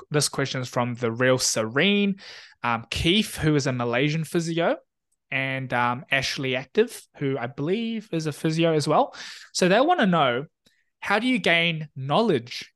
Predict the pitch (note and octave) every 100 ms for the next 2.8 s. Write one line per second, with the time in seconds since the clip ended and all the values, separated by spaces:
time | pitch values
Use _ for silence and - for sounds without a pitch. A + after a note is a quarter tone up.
0 | - C#3 C3 - E3 F#3+ D#3+ D#3 D3 C#3+
1 | - D3 - B2+ A2+ - - - C3+ C#3
2 | B2 - C3 B2 A#2 G#2+ G2